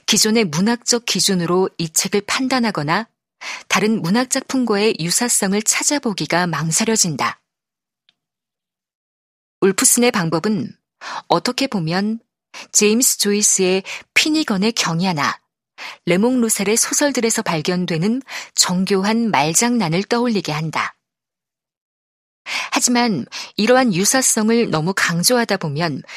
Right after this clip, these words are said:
이 책의 주제를 놓치기 쉽다. 루이스 울프스는 문학의 바깥에 서 있는 사람이고, 그러므로 그를 공정하게 대접해 주자면 우리는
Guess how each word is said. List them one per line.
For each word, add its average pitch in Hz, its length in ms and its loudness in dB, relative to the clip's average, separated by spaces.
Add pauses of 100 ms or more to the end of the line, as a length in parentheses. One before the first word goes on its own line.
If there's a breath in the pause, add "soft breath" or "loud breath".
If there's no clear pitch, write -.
(320 loud breath)
이 196 100 0
책의 247 340 0
주제를 196 540 0
놓치기 160 420 0
쉽다. - 640 -2 (1400 loud breath)
루이스 226 360 2
울프스는 190 720 0 (280)
문학의 220 400 0
바깥에 240 520 0
서 269 200 0
있는 196 240 0
사람이고, 180 680 -2 (680)
그러므로 180 500 0 (400 loud breath)
그를 208 340 2
공정하게 220 720 0
대접해 226 520 0
주자면 151 640 -2 (580)
우리는 180 400 -2